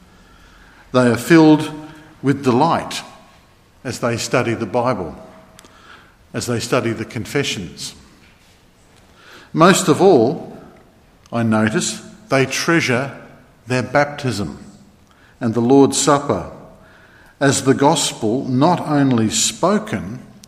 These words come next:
but enacted for them and in their bodies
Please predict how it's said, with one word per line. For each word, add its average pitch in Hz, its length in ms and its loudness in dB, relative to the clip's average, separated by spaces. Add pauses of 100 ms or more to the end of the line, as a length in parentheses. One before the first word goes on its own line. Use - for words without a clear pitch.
(760)
but - 520 -4
enacted 123 760 0 (800)
for 170 380 4
them 98 400 -2
and 127 160 0
in 139 220 2
their 120 180 0
bodies 101 680 -2